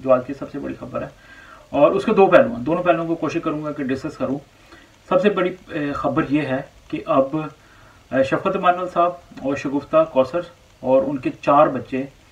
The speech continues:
पाकिस्तान छोड़ के बेल्जियम में आ गए हैं। बहुत बड़ी खबर है ये, और इस वक्त वो यूरोप में हैं और they are in safe place। और इसके अलावा, अ,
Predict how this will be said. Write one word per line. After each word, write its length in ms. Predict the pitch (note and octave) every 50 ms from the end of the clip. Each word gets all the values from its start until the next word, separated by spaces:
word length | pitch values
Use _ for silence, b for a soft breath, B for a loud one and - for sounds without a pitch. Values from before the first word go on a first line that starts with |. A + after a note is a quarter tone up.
| b b b b b b b b b _ _ _
पाकिस्तान 400 | D#3+ D3+ D3 - E3+ F3+ F3 -
छोड़ 260 | - - C3+ C3 C3+
के 260 | C3 - - B2+ B2+ C3
बेल्जियम 480 | B2+ A2+ - C3+ C3+ C3+ D3 D#3 D3
में 80 | C#3+ B2+
आ 120 | A2 G2+
गए 140 | G2 G#2 G#2+
हैं। 160 | G#2 G2+ - - _ -
बहुत 240 | D3+ F3 G3 F#3+ -
बड़ी 100 | D#3+ D3
खबर 300 | - - A#2 A#2+ A#2+ B2
है 100 | A#2+ -
ये, 80 | - - - _ b b b b b b b b _ -
और 340 | B2 B2 C3 C3 C3+ C#3 C#3
इस 160 | D3 - -
वक्त 200 | E3 D3 - -
वो 100 | D3+ D3
यूरोप 280 | C3 A#2+ C3 - - D#3
में 120 | E3 D#3+
हैं 260 | C#3 C#3 C3+ C3 - - _ _ - - A#2+
और 300 | A#2+ B2 B2 B2+ B2+ B2
they 100 | C#3 C#3
are 200 | C#3 C3+ C3+ C3+
in 80 | C3
safe 360 | C3 - D3+ D#3 D#3+ - -
place। 200 | D#3+ D3 D3 C#3+ - - b b b b b b b b b b b -
और 340 | B2+ C3 C3 C3+ C3+ C#3 C#3
इसके 260 | - - - - E3
अलावा, 380 | D#3+ C3+ D3 D3 D3+ D#3 D#3 D3+
अ, 420 | - - C3+ C3 C3 C3 C3 C3